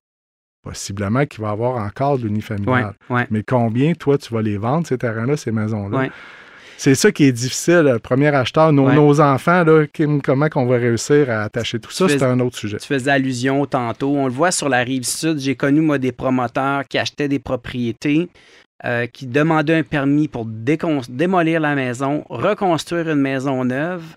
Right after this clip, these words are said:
Speaker 2: Récemment, il y a eu un moratoire parce que de démolir une maison qui est en bonne condition,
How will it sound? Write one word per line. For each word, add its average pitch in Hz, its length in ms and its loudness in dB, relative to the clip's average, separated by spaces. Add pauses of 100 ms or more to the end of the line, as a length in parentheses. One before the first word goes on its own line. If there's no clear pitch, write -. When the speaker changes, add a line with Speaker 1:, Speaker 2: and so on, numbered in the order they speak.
(120)
Speaker 2:
Récemment, 180 600 -2
il 175 100 0
y - 20 2
a 135 60 2
eu 135 60 2
un 143 40 2
moratoire 143 680 -2
parce - 240 -10
que 135 80 -4
de 127 180 -4
démolir 151 580 0
une 135 160 -2
maison 127 380 -2
qui 139 100 -6
est 131 140 -6
en 123 160 -2
bonne 143 260 -2
condition, 135 680 -4